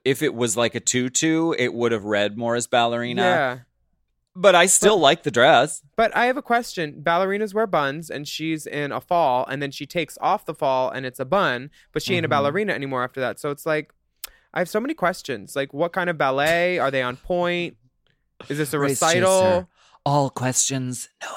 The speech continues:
Speaker 1: answers.
Speaker 2: None.
Speaker 1: <laughs>
Speaker 2: None.
Speaker 1: Well,
Speaker 2: But
Speaker 1: she reveals, she does the hair, so you would have wanted her to do the hair reveal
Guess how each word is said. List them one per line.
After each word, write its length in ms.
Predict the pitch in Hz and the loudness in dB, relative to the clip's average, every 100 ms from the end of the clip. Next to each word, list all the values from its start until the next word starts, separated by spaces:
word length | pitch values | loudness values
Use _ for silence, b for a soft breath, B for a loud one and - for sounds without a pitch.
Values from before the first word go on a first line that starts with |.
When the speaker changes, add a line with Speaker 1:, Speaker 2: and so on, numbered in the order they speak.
| - | -12
Speaker 1:
answers. 720 | - - - - - - - 123 | -10 -10 -10 -12 -16 -20 -20 -14
Speaker 2:
None. 600 | 135 139 139 131 120 113 | -8 -2 0 0 -2 -6
Speaker 1:
<laughs> 1400 | - - _ _ - _ - _ _ _ _ _ _ - | -14 -18 _ _ -20 _ -20 _ _ _ _ _ _ -14
Speaker 2:
None. 720 | 143 151 147 151 135 123 123 b b b b | -6 -2 0 0 0 -4 -14 b b b b
Speaker 1:
Well, 180 | 214 254 | 4 6
Speaker 2:
But 80 | 247 | 6
Speaker 1:
she 220 | - 269 | 4 2
reveals, 1080 | 262 240 196 226 269 254 208 180 190 196 - | 4 4 2 0 6 8 10 8 6 2 -2
she 180 | 156 208 | -2 -2
does 300 | 180 220 208 | 4 4 4
the 100 | 196 | 2
hair, 420 | 170 180 170 156 | 4 4 6 4
so 140 | - 180 | 4 4
you 220 | 170 202 | 2 2
would 140 | 196 170 | 4 4
have 100 | 139 | 4
wanted 320 | 143 143 139 | 2 4 2
her 120 | 139 | 0
to 100 | 123 | 0
do 140 | 104 131 | -4 0
the 100 | 117 | 2
hair 180 | 127 123 | 2 2
reveal 500 | 123 110 127 123 | 0 0 0 2